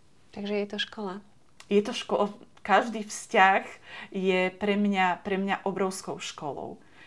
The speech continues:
Speaker 2: Či už je to manželský vzťah, alebo vzťah rodič-dieťa, keď naozaj človek len chvíľku sedí a len pozoruje a nesnaží sa presadiť len seba,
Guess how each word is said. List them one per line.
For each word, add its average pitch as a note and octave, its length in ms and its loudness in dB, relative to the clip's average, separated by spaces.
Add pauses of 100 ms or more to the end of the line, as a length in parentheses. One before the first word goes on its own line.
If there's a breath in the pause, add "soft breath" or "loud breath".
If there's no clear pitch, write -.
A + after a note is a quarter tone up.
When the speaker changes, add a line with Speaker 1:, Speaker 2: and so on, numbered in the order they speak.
(120 loud breath)
Speaker 2:
Či A3 180 -2
už G#3+ 120 2 (120)
je F#3+ 60 0
to D#3+ 140 -6
manželský A#3+ 680 -2
vzťah, F#3 560 -2
alebo F3 400 -2
vzťah F3 400 -8
rodič-dieťa, F3+ 960 -2 (760 loud breath)
keď G3+ 140 2
naozaj G3 480 4
človek F3+ 520 -2
len F#3 380 -2
chvíľku G3+ 560 2 (400)
sedí G3 720 -4
a F#3+ 160 -6
len F3 240 -8
pozoruje F3 800 -2 (560 loud breath)
a F3+ 140 4 (500)
nesnaží G#3 400 -2
sa G3+ 160 -4
presadiť G#3 560 -4
len G3 240 0
seba, C#3 540 -4